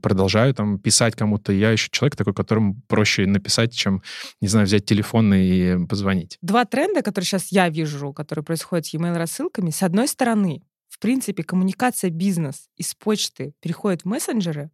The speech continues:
Speaker 2: и это тоже какой, знаешь, там, ну, объективный факт, который мы видим по всему миру и в России в том числе. Если коллеги раньше тебе писали письмо, щас, скорее всего, ты получишь сообщение в одном из мессенджеров, причём не обязательно даже рабочем.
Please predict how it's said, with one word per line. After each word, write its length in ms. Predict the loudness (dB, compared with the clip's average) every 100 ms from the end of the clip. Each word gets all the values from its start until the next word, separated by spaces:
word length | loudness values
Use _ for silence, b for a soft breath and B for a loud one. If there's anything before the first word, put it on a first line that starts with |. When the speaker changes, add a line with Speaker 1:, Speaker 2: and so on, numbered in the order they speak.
| _
Speaker 2:
и 60 | -4
это 160 | -4
тоже 260 | -2 -2 -2
какой, 300 | -8 -8 -6
знаешь, 220 | -6 -6
там, 240 | -8 -12 -4
ну, 280 | -4 -4 -2
объективный 560 | 0 0 0 2 4 4
факт, 280 | 0 -2 -4
который 240 | -4 -2
мы 140 | 0
видим 320 | 0 0 -2 -4 _
по 100 | -4
всему 320 | -2 -4 -2
миру 280 | 0 -2 -2
и 40 |
в 40 | -2
России 280 | -2 -4 -10
в 80 | -6
том 160 | -6
числе. 340 | -6 -8 -10 -10 B B B
Если 280 | -6 -4 -2
коллеги 380 | 2 2 2 2
раньше 340 | 2 0 -6
тебе 180 | -8 -10
писали 380 | -8 -6 -4 -6
письмо, 400 | -8 -4 -2 -2
щас, 200 | -2 -4
скорее 260 | -4 -4
всего, 260 | -6 -6 -8
ты 100 | -6
получишь 460 | -6 -6 -8 -14 B B B
сообщение 540 | 0 0 2 0 0
в 40 | -2
одном 300 | 0 0 0
из 80 | 0
мессенджеров, 560 | -2 -2 -2 -2 -4
причём 240 | -2 2 2
не 60 |
обязательно 360 | 4 0 0 -2
даже 220 | -2 0
рабочем. 400 | -2 -4 -10